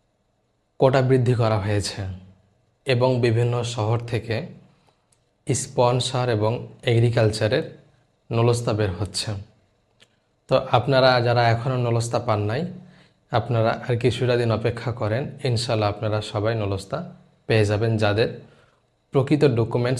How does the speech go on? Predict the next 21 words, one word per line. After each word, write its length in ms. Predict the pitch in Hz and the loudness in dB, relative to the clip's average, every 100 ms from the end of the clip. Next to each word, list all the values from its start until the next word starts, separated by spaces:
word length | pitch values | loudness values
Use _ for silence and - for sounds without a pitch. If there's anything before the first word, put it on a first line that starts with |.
| - | -2
সাবমিট 320 | 107 110 113 - | 0 0 -2 0
করা 180 | 107 104 101 | 2 4 2
আছে 240 | - - 170 - - 104 | -2 -8 -8 -8 -4 0
এবং 200 | 107 107 107 - - _ _ _ _ | 2 0 -2 -12 -20 _ _ _ _
যারা 260 | 117 110 104 104 - - | -2 2 2 0 -6 -2
টাইম 180 | 127 127 120 | 0 0 2
মেনটেন 360 | 113 107 110 110 110 | 2 0 0 -2 -2
করে 200 | 101 120 180 - - _ _ _ | -2 -4 -6 -14 -20 _ _ _
একটু 100 | 131 131 | -6 0
দ্রুত 200 | 123 120 113 | 2 2 2
আবেদন 260 | 110 110 107 104 | 2 2 0 0
করার 200 | 104 98 | -2 -2
চেষ্টা 240 | 107 - 110 120 | -6 -2 -4 0
করেছেন 320 | 110 - 135 123 | -2 -2 -8 -6
কিংবা 260 | 123 110 104 110 - - | -4 0 -2 -4 -14 -2
করতে 240 | 123 - 113 | -2 0 -2
পেরেছেন। 420 | 110 104 87 - 92 - _ _ _ _ _ _ _ _ _ _ _ _ _ _ _ _ | 0 0 -2 -6 -12 -16 _ _ _ _ _ _ _ _ _ _ _ _ _ _ _ _
এবং 180 | 139 139 156 143 147 113 | 0 2 2 -2 -2 2
ভিপিএস 380 | 139 147 160 156 131 | 2 4 2 4 2
গ্লোবালের 500 | 131 131 123 120 143 180 - - | 4 4 4 4 0 -4 -12 0
সর্বশেষ 440 | 131 131 127 143 | 2 2 0 0